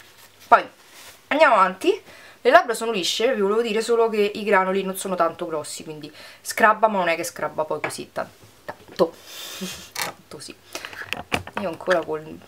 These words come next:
come mettere il tutto non mi sono, vabbè, ci siamo capiti. <laughs> Andiamo avanti con questo prodotto qui che si chiama W seven, vabbè,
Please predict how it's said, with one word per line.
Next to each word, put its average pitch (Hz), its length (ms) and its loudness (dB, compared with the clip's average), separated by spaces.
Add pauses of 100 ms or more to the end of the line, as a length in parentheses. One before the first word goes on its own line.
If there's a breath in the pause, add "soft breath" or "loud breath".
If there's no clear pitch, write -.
come 160 600 -10
mettere 165 580 -2
il 165 180 -6
tutto 214 320 -6
non 156 240 -12
mi 156 80 -16
sono, 147 540 -12 (1080 loud breath)
vabbè, 190 320 0
ci 202 120 0
siamo 202 180 0
capiti. 170 260 -2
<laughs> - 1160 -12
Andiamo 302 240 4
avanti 202 300 2
con 208 140 -4
questo 190 280 -6
prodotto 180 440 -8
qui 160 320 -10
che 165 80 -8
si - 160 -8
chiama 180 240 0
W 233 400 -2
seven, 175 360 -4
vabbè, 185 260 -6